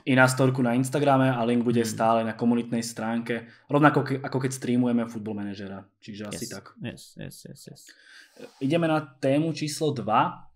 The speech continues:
Speaker 1: Michy Batshuayi ide z Chelsea opäť na hostovanie do Crystal Palace. Dvadsaťšesťročný belgický útočník tam strávil aj čas ročníka osemnásť devätnásť a šiestimi gólmi v trinástich dueloch pomohol týmu k udržaniu sa v najvyššej súťaži.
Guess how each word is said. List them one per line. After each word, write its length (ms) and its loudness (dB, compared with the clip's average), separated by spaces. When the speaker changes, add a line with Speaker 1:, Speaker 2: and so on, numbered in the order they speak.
Speaker 1:
Michy 300 2
Batshuayi 540 6
ide 100 4
z 140 -6
Chelsea 240 2
opäť 260 2
na 140 2
hostovanie 400 -2
do 80 -2
Crystal 400 -2
Palace. 480 -2
Dvadsaťšesťročný 800 2
belgický 480 2
útočník 360 -2
tam 120 0
strávil 480 0
aj 160 -2
čas 160 2
ročníka 640 0
osemnásť 480 -4
devätnásť 580 -2
a 80 -4
šiestimi 480 0
gólmi 340 6
v 140 -6
trinástich 560 -2
dueloch 320 2
pomohol 320 -2
týmu 320 2
k 100 -16
udržaniu 420 0
sa 140 -4
v 140 -4
najvyššej 320 -6
súťaži. 520 -2